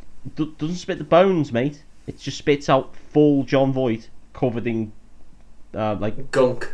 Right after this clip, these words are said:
Speaker 1: belly juice.
Speaker 2: Oh, man.
Speaker 1: And he's lying there, and he looks up at her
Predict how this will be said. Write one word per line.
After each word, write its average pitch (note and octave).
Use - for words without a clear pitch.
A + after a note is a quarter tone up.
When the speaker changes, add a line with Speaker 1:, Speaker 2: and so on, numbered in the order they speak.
Speaker 1:
belly A#2+
juice. G#2+
Speaker 2:
Oh, G2+
man. G2+
Speaker 1:
And B2+
he's A#2
lying D3
there, C#3+
and A2+
he A2+
looks D#3+
up D3
at B2
her A#2